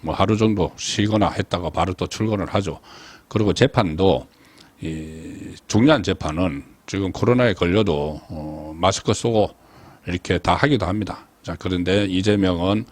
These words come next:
이 코로나를, 이, 이유로 해서 재판 연기 신청을 하면 그걸 또 법원들이 다 받아주고 있죠. 특히 세 개의 재판이 연기가 됐는데 그중에서 두 개가, 어, 서울중앙지법 형사 삼십삼 부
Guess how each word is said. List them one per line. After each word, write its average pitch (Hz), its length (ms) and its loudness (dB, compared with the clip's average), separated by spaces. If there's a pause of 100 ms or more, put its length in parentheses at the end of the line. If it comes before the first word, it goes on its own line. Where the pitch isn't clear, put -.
(380)
이 - 140 -4
코로나를, 95 1400 0
이, 87 60 -6
이유로 98 580 2
해서 76 420 -2
재판 101 320 0
연기 92 220 0
신청을 92 400 -4
하면 82 220 -4
그걸 120 240 0
또 - 100 -2
법원들이 110 480 2
다 87 160 0
받아주고 92 560 0
있죠. - 260 -12 (680)
특히 123 240 2
세 120 200 2
개의 135 520 4
재판이 101 400 0
연기가 90 300 2
됐는데 76 600 -4
그중에서 107 640 -2
두 101 160 0
개가, 113 360 2 (600)
어, - 220 -18
서울중앙지법 95 840 2
형사 98 260 -2
삼십삼 90 640 -2
부 104 340 4